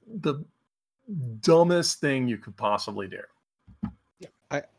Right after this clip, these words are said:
Speaker 3: I do wanna add, at the very end of the movie, they somehow manage to swim back to shore. And it's very bizarre because in,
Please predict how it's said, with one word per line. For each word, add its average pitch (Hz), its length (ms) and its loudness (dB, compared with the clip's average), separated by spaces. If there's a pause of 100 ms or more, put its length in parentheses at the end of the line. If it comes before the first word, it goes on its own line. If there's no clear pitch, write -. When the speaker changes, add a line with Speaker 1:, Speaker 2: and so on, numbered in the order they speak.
(140)
Speaker 3:
I 143 80 -4
do 135 200 -8
wanna 131 220 -2
add, 113 280 -4
at 110 100 -10
the 123 80 -4
very 113 320 -4
end 113 120 -8
of 107 80 -8
the 110 80 -8
movie, 107 420 -8
they 113 160 -8
somehow 123 580 -6
manage 120 460 -4
to 123 100 -8
swim 131 320 -8
back 139 280 2
to 135 100 -8
shore. 151 560 0 (880)
And 131 120 -6
it's 120 160 -6
very 135 420 0
bizarre 117 520 -2
because 110 540 -8 (100)
in, 139 240 -6